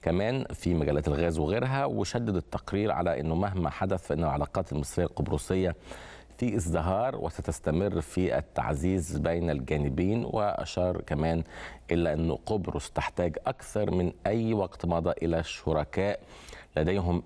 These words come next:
التزامات مبدئية. وقال إن موقف القاهرة وسياستها الرافضة للاحتلال والإصرار على حلول تفاوضية سلمية، فضلًا عن رفضها الواضح لفرض الأمر الواقع الذي يتجاهل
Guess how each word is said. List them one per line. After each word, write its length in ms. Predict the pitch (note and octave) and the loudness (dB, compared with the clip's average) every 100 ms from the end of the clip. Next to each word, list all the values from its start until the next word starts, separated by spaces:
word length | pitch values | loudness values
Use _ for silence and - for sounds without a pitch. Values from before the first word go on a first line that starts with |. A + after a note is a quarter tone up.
| - | 0
التزامات 680 | G2+ - E2 D#2+ F2 E2+ E2 | 0 0 2 2 2 0 -2
مبدئية. 460 | C#2+ - - B1 - - - | 0 -2 -2 -6 -10 -16 -2
وقال 260 | E2+ F2+ G#2+ | 0 2 2
إن 120 | F2+ | 2
موقف 460 | E2+ G#2 G#2 - - | 2 0 -2 -8 -4
القاهرة 640 | D2 - D#2+ D2+ D#2+ C2 - - - - - - - | -4 0 0 2 2 2 -4 -18 -18 -18 -18 -12 0
وسياستها 800 | E2+ F2+ - D#2+ - G#2 F2 | 2 2 2 0 0 -2 0
الرافضة 580 | D#2 D#2 - G2+ F2 C2+ - | 2 2 0 -2 0 -2 -2
للاحتلال 760 | C#2+ D#2 D2 - D#2+ G#2 - - - | 0 0 -2 0 0 2 -2 -8 -6
والإصرار 680 | - E2 D2 - - F#2 G2+ | 0 0 0 -4 0 0 2
على 220 | D2 D2+ | 0 0
حلول 460 | - D#2+ D#2 G#2+ E2+ | -2 -2 2 2 0
تفاوضية 720 | - C#2+ C#2+ C#2+ D2 F#2 D#2+ | -2 -2 0 0 2 2 0
سلمية، 540 | - D2+ E2+ A#2 C3+ - - - - - - | -2 -2 0 2 0 -4 -18 -20 -20 -20 -20
فضلًا 520 | - B2 A#2 A2+ G#2 | -4 -2 2 2 2
عن 140 | E2+ F2 | 2 2
رفضها 560 | D2+ D#2 G#2 F#2+ F2+ E2 | 0 0 0 2 0 2
الواضح 640 | D#2+ E2 G2 A#2 C3 - | 0 2 2 0 -2 -2
لفرض 480 | F2 D#2 - G2 E2 | -4 -2 0 0 2
الأمر 440 | E2 - F2+ F#2 D#2 | -2 0 0 0 0
الواقع 560 | D#2+ F2 F2+ - E2+ | 2 2 0 -2 0
الذي 380 | D#2 D#2+ D#2+ E2 | 2 0 2 0
يتجاهل 760 | D#2 D2 C#2+ - E2+ E2 D#2+ | 0 0 -2 0 0 0 0